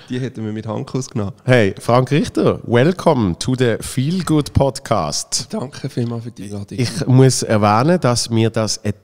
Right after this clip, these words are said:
Speaker 2: Tag vor deiner Premiere von deinem allerersten Solo aufnehmen.
Speaker 1: Mhm.
Speaker 2: Weil bis es ausgestrahlt wird, äh, bist du dann schon auf Tour. Und ich hab's gefunden, ich hab's gefunden, es ist noch ein guter Zeitpunkt. So, ich, ich werd dich heute als Mensch deutlicher spüren als an anderen Tagen, weil,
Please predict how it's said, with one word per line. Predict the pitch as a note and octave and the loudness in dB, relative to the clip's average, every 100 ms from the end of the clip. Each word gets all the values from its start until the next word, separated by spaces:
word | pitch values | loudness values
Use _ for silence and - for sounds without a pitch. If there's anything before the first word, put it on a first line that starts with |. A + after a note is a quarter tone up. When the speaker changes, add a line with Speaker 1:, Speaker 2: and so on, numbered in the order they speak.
| - | 0
Speaker 2:
Tag | B2+ E3 A#3 - - | 2 2 0 -4 -10
vor | - B2+ | -4 -4
deiner | B2+ B2+ B2 | -2 -4 -4
Premiere | - - D#3+ F3 G3+ D#3+ C#3+ D3 D#3 F3 | -2 -2 0 2 2 2 2 2 0 -4
von | - C3 | -2 -2
deinem | B2 B2 | 0 0
allerersten | A#2+ C3+ D#3+ D#3+ A#2+ C3+ - B2+ | 0 0 0 0 -2 -2 -4 -6
Solo | - A2 B2 B2+ G2 | -2 0 0 0 0
aufnehmen. | G#2+ G#2+ - F#2 C#2+ - - | -2 -4 -4 -4 -6 -12 -14
Speaker 1:
Mhm. | A#2 A2+ A2 C3 | -8 -6 -6 -6
Speaker 2:
Weil | F#2+ G#2 G2+ | -2 -2 0
bis | G#2+ | -2
es | G2+ | 0
ausgestrahlt | A2 - B2 A2 G2 | -2 -2 -2 -2 0
wird, | G#2 A#2 | 0 0
äh, | - G2 F#2+ | -2 -2 -2
bist | G2+ - | -4 -4
du | G2+ | -4
dann | G2 | -2
schon | F#2 F2 | -4 -6
auf | - | -6
Tour. | - B2 C3+ A#3 - _ - - | -2 2 4 2 -4 _ -10 -6
Und | G2+ | -4
ich | G#2 | -4
hab's | A#2 | -4
gefunden, | - B2 A#2 | -2 -2 0
ich | A2+ | -2
hab's | A#2+ | -2
gefunden, | - B2+ | -2 -2
es | A#2 | 0
ist | |
noch | A#2 | -2
ein | - | 0
guter | F#3+ F#3+ | -2 -2
Zeitpunkt. | - G3 G#3+ - F#3+ A#2+ D2+ - - | -2 -2 -2 -2 -2 -2 -4 -8 -4
So, | - A2 G#2+ - - - - _ _ _ _ _ | 0 2 2 -2 -14 -20 -20 _ _ _ _ _
ich, | G#2+ - | -8 -6
ich | A2 - | -4 2
werd | A#2+ - - | 2 2 2
dich | B2 | 4
heute | B2 - | 4 2
als | A2+ A#2 | 0 2
Mensch | A2+ B2+ D3 - - | 2 2 0 -4 -4
deutlicher | D3 D3 D#3 D3 C3 | -4 -2 -2 -2 -4
spüren | - - F2+ G2 A2+ | -2 0 2 2 2
als | - G#2 | 0 0
an | G2 | 2
anderen | F2 G#2+ A#2+ B2 | 2 0 -2 -2
Tagen, | E2 D2 G#2+ - | -4 -6 -8 -4
weil, | F#2 F2+ F2 | -2 -2 -4